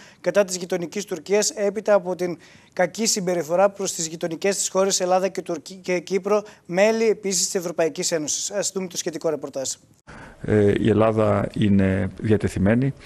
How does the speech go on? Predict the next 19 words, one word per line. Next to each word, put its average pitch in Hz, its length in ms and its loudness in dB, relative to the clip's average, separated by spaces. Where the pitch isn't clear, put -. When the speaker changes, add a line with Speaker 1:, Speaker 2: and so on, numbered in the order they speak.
Speaker 2:
ε, 98 140 0
εφόσον 110 380 0
δεν 110 160 4
μπορούμε 104 320 4
να 101 80 0
καταλήξουμε, 92 720 0
ε, 92 260 0
σε 107 140 -2
συμφωνία 95 380 2
για 92 100 2
το 90 100 -2
ζήτημα 90 320 -2
αυτό, 107 240 0
να 104 220 2
παραπέμψει, 107 680 0
ε, 95 220 2
το 101 140 0
θέμα 104 320 2
στο, 98 440 0